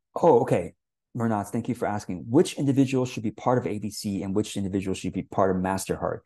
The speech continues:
I have these two tiers. You'll see that in the document, the details. Basically,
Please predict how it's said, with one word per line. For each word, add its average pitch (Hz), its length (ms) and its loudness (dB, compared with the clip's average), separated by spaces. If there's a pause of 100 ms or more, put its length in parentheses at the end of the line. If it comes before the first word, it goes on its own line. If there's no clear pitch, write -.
(380)
I - 60 -2
have 127 160 4
these 104 180 2
two 98 180 -2
tiers. 92 460 0
You'll 92 80 0
see 101 300 -2
that 92 200 -2
in 92 80 -10
the 90 80 -6
document, 85 400 -4
the 90 80 -8
details. 90 480 -8 (920)
Basically, 147 840 6